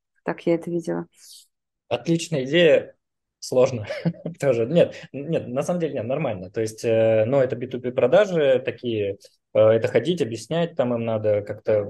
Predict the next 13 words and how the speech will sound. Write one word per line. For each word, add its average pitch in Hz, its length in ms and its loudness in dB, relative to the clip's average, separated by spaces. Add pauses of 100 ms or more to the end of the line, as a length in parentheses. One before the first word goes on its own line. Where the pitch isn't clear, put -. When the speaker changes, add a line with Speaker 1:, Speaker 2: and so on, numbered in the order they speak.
Speaker 2:
ну, 135 160 0
такой 110 360 0
нужен 123 320 -2
будет, 113 320 -4
э, 110 100 2
бездев, 120 380 2
который 110 240 -4
будет 107 160 -6
заниматься 110 480 -4
этим 101 200 -8
партнерством. 107 640 -2
Speaker 1:
Мгм, 233 280 -6 (140)
да-да. 208 340 -6